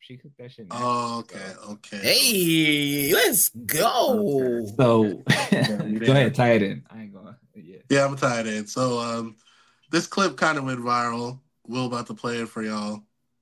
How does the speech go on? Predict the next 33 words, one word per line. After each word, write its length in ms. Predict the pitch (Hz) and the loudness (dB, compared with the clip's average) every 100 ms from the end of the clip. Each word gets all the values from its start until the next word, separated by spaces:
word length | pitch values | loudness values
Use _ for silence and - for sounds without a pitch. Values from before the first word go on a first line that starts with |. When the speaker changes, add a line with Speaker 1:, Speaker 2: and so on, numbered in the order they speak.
| _ | _
Speaker 2:
and 120 | 113 | -8
we 80 | 113 | -6
about 180 | 110 107 | -4 -6
to 60 | 107 | -6
laugh 380 | 104 104 101 104 | -8 -8 -8 -12
at 180 | 98 | -16
it. 160 | 95 95 _ _ _ _ | -16 -20 _ _ _ _
Rick 220 | 127 151 | -4 0
Ross 200 | 156 143 | 2 0
got 180 | 135 123 | 0 -2
a 40 | |
girlfriend 460 | 117 123 117 117 110 | 0 0 -2 -4 -6
that's, 140 | 107 | -6
like, 160 | 104 104 | -10 -12
twenty-two 400 | - 113 113 110 | -10 -10 -10 -8
years 240 | 104 107 104 | -8 -8 -12
old, 320 | 98 92 - _ _ _ _ _ _ | -16 -18 -20 _ _ _ _ _ _
and 420 | 110 107 98 98 - _ _ _ _ _ _ | -4 -4 -4 -8 -14 _ _ _ _ _ _
she 160 | - 139 | -2 2
made 200 | 135 131 | 2 2
him 180 | 127 113 | -2 -2
hamburger 460 | 117 117 113 107 | -2 -2 0 -2
helper. 460 | 107 95 98 92 - _ _ _ _ _ | -4 -8 -10 -12 -16 _ _ _ _ _
<laughs> 80 | 143 135 - - 880 - - 427 - | -2 -2 -6 -12 -14 -10 -4 -4 2
And 220 | 220 214 - | 0 0 0
he 160 | 220 | 0
said 560 | 233 - 151 143 139 139 _ _ - - _ - | 0 -2 0 0 -2 -6 _ _ -20 -20 _ 0
it 60 | |
was 160 | 190 185 | 0 2
the 160 | 151 143 | -2 0
worst 320 | 147 160 - 143 | 0 0 -2 -2
hamburger 400 | 147 147 139 135 | -2 -2 -8 -4
helper 380 | 127 131 120 | -6 -6 -12